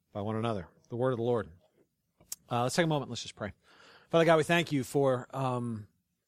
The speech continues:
man, just the, the privilege of opening your word this morning. I thank you that I get to unpack this passage. Spirit, I pray that you would enliven my words, that you would open the eyes of our spiritual understanding. I know that ultimately we are not able to see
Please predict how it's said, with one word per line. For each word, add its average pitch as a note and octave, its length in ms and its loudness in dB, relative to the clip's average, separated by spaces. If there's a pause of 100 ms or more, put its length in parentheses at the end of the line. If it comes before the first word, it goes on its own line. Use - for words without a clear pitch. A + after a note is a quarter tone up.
(200)
man, B2 220 -4
just C#3 200 -6
the, A#2 180 -6
the A#2+ 120 -16
privilege C3 460 -4
of A2+ 80 -8
opening B2 300 -2
your A2 80 -6
word A2 220 -6
this - 180 -12
morning. G#2 220 -6
I B2 100 -4
thank A2+ 320 -6
you G#2+ 140 -6
that G#2 160 -8 (400)
I B2+ 160 -2
get A2+ 300 -4 (140)
to A2+ 460 -8
unpack A2+ 500 -8
this A2 140 -12
passage. G#2 680 -10
Spirit, A2+ 380 -4
I A2 40 -4
pray B2+ 340 0
that A2 180 -8
you A#2 220 -6
would A2 180 -4
enliven A#2+ 540 -4
my A2 140 -4
words, G2+ 340 -6
that A2 160 -10
you A#2+ 200 -4
would A#2 180 -4 (540)
open C3 600 -2 (800)
the B2 200 -6
eyes C3 360 2
of G#2 60 -6
our A2 80 -2
spiritual B2 360 -6
understanding. A2+ 460 -4
I A2 60 -4
know A2+ 160 -4
that A2 140 -8
ultimately A2+ 440 -8
we A#2 400 -4
are A#2 160 -10
not A2 220 -4
able G#2+ 240 -6
to - 140 -12
see G2 600 -8